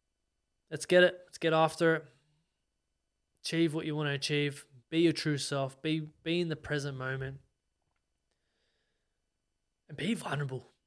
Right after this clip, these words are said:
Be vulnerable for not only yourself, but for the people around you. Much love, guys.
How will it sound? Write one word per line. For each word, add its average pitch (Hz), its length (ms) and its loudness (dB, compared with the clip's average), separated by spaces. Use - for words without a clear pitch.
Be 180 600 0
vulnerable 131 520 -6
for 156 80 -10
not 180 160 -4
only 160 160 -2
yourself, 147 400 -2
but 139 120 -12
for - 100 -10
the 135 80 -8
people 131 300 -12
around 123 300 -14
you. 120 120 -16
Much 170 200 2
love, 175 220 8
guys. 170 500 10